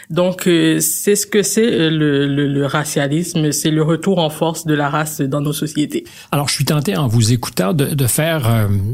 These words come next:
Speaker 2: peut-être cette ép-, cette hypothèse qui est, euh, je sais pas,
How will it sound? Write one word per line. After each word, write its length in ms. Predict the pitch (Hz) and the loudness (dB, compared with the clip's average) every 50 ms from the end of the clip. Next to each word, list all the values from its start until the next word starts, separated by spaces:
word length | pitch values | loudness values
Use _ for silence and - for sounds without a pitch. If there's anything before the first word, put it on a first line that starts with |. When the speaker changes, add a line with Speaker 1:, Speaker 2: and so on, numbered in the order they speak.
| 147 208 - - _ _ _ _ _ _ | -6 -8 -14 -20 _ _ _ _ _ _
Speaker 2:
peut-être 240 | - 117 160 160 - | -2 0 0 0 0
cette 180 | - 139 - | -2 0 0
ép-, 200 | 143 117 113 - - - 208 | 0 0 -2 -4 -8 -10 -6
cette 280 | 185 - - 127 101 | -4 -2 -2 -2 -2
hypothèse 480 | - - 143 120 113 143 151 160 139 - | 0 0 0 0 2 0 0 0 -2 -2
qui 460 | - - - 135 117 127 147 151 147 | -6 -4 -2 2 4 4 6 6 4
est, 40 | 135 | 4
euh, 160 | 117 110 104 90 87 - - - - - - - - - - - - - - - - - | 4 2 2 0 -2 -6 -6 -6 -6 -6 -6 -8 -8 -8 -10 -12 -12 -14 -18 -20 -12 -8
je 100 | - - | -6 -4
sais 60 | 131 120 | -4 -4
pas, 100 | - | -6